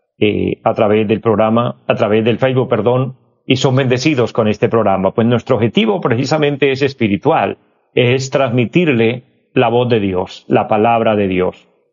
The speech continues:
lo que sacia, eh, la parte interna, la parte del alma, del corazón. Porque a veces estamos bien físicamente, a veces tenemos comida, tenemos ropa, tenemos techo, tenemos trabajo, etcétera.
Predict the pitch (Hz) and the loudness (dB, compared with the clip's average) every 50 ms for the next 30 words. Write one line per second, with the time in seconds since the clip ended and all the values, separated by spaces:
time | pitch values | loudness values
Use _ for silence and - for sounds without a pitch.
0 | _ _ - 127 127 131 - 135 131 - 156 151 147 - - 160 156 147 143 151 | _ _ -4 -4 -2 0 -2 -2 0 0 0 -2 -2 -2 0 0 0 0 -2 -4
1 | - _ _ _ _ _ _ _ _ _ _ - - 127 117 113 113 - - 120 | -8 _ _ _ _ _ _ _ _ _ _ -2 0 0 2 2 0 2 0 0
2 | 113 117 - 147 147 143 139 - 143 131 123 127 156 147 120 113 107 104 101 104 | 0 0 -2 -2 -2 -2 -2 -2 0 0 0 0 0 0 0 0 0 0 2 2
3 | 107 101 - 135 139 131 127 127 135 120 113 123 131 127 117 110 104 104 104 107 | 0 0 0 0 -2 -2 -2 -2 0 0 2 2 2 0 0 -2 0 0 0 0
4 | 98 92 - - 113 104 101 101 - - 90 87 90 90 _ _ _ _ _ _ | -2 -2 -2 -2 0 0 0 -4 -4 -6 -6 -6 -6 -8 _ _ _ _ _ _
5 | _ _ _ _ _ _ - - 127 127 - 123 110 113 120 120 151 147 127 123 | _ _ _ _ _ _ -2 -2 -2 0 0 2 2 2 0 0 0 0 0 0
6 | - 139 131 135 135 123 117 135 139 143 147 151 151 151 147 - 143 131 131 131 | -2 -2 0 0 0 0 0 0 2 2 0 0 -2 -4 -4 -2 -2 -2 0 0
7 | - - - - 113 120 123 127 123 - 175 208 214 180 _ _ _ _ _ - | 0 0 2 2 2 2 0 0 -2 -2 -2 -2 -2 -4 _ _ _ _ _ -2
8 | 120 110 110 110 104 - 127 127 - - 123 113 117 113 113 120 - - - 117 | 0 2 2 0 0 0 -2 -2 0 -2 0 0 2 2 0 0 -2 -2 -2 -2
9 | 113 127 139 151 151 143 143 107 - 113 107 110 123 127 123 147 190 190 175 - | 0 2 2 2 2 0 0 0 0 0 0 2 2 2 2 0 0 0 0 -2
10 | 165 - - 120 120 123 131 135 131 - - 214 - - - 147 - 120 113 120 | -4 -2 -2 -2 0 0 0 -2 -2 -2 -4 -4 -2 -2 -4 -4 -2 0 0 0
11 | 143 151 131 - 156 143 147 190 175 139 143 135 131 202 220 185 - 123 113 117 | 0 -2 0 0 -2 0 0 0 0 0 -2 -2 0 -2 -2 -2 -2 -2 -2 -2
12 | - | -6